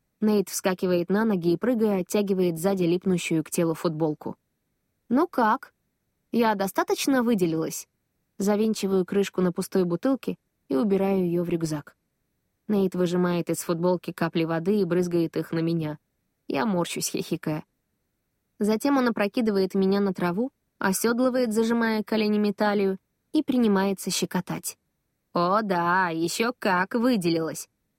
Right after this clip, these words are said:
соглашается он, пока я вяло пытаюсь отбиться от его рук.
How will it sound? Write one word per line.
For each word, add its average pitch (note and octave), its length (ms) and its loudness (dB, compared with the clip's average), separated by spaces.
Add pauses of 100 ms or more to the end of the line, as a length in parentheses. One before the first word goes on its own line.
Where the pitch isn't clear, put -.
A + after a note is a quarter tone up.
соглашается F3+ 800 0
он, A3 160 0
пока F#3+ 260 -4
я F3+ 140 0
вяло G3+ 260 0
пытаюсь F#3+ 460 -2
отбиться F#3 420 -2
от F3+ 120 -2
его F#3+ 240 2
рук. E3 240 -6